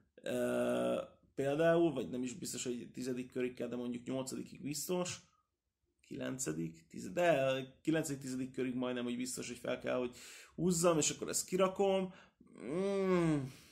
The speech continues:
De úgy gondolom, hogy lehet találni olyan lényt valószínűleg sámánban, aminek nem, nem a Battle Cry-ja hasznos, bár ezért a, a sámánt általában csak arra használjuk, hogy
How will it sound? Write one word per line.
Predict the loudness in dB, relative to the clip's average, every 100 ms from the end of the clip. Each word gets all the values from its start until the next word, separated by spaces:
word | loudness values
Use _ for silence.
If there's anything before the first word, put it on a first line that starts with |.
| -20 _ _ _ _ -18 -16 -16
De | 6 6 8 2 -6 -2
úgy | 0 6
gondolom, | 6 8 6
hogy | 8
lehet | 8 8 6
találni | 4 4 4
olyan | 2 2 2 -2 -14 -12 -4
lényt | 2 4 2 4
valószínűleg | 4 4 2 0 0
sámánban, | 0 0 2 2 2 2 0 -8 -12
aminek | -4 2 4 4 0 0 0 0
nem, | 0 0 0 -2
nem | -2 0 0
a | -2 -2
Battle | 0 2 2 -2
Cry-ja | -2 -2 0 0
hasznos, | 0 -2 -4 -2
bár | 0 0
ezért | 0 -4 -2
a, | -2 -2 -2 -2
a | -2
sámánt | -2 -2 -2 -2 -4
általában | -2 -2 0 0 0 -2
csak | -6 -4
arra | -2 -2
használjuk, | -2 -4 -6 -4
hogy | -6